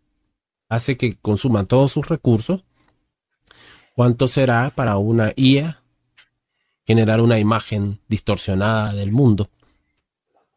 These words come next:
¿Entiendes? Eh, entonces todo requiere energía. El punto es lo que decía al principio, ¿verdad? Este,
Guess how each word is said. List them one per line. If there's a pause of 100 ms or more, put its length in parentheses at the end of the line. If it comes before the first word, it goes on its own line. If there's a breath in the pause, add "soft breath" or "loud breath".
(160)
¿Entiendes?
Eh, (460)
entonces
todo
requiere
energía.
El
punto
es
lo
que
decía
al
principio,
¿verdad?
Este,